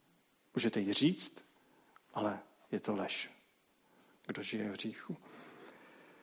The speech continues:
Kdo chce oslovit Boha jako svého otce a chce s ním mít vztah, nemůže dělat špatné věci.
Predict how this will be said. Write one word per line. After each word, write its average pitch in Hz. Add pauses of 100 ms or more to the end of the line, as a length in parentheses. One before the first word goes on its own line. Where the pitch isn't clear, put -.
(2750)
Kdo 127
chce 170
oslovit 147 (580)
Boha 123
jako 123
svého 120
otce - (840)
a 117 (320)
chce -
s -
ním 127
mít 120 (280)
vztah, - (1300)
nemůže 123
dělat 120
špatné 110
věci. 104